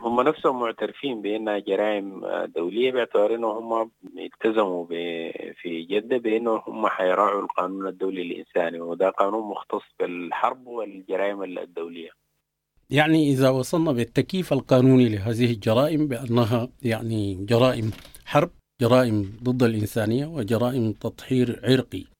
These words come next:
Speaker 2: هذه الجرائم تم وصفها باعتبارها جرائم دولية، وعلى خلفيتها جاءت المحكمة الجنائية الدولية، وهذه القضايا هي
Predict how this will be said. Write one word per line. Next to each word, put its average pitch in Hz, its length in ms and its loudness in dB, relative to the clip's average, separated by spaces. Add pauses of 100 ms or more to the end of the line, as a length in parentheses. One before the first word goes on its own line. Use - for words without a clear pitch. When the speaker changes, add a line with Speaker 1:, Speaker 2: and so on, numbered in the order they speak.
Speaker 2:
هذه 175 340 2
الجرائم 175 680 4 (140)
تم 151 480 4 (180)
وصفها 139 500 2
باعتبارها 120 800 -2 (280)
جرائم 123 520 6
دولية، 110 520 2 (260)
وعلى 123 340 4
خلفيتها 156 840 2 (120)
جاءت 127 220 4
المحكمة 120 420 2
الجنائية 117 480 0
الدولية، 110 520 0
وهذه 135 540 2
القضايا 160 560 4
هي 147 360 6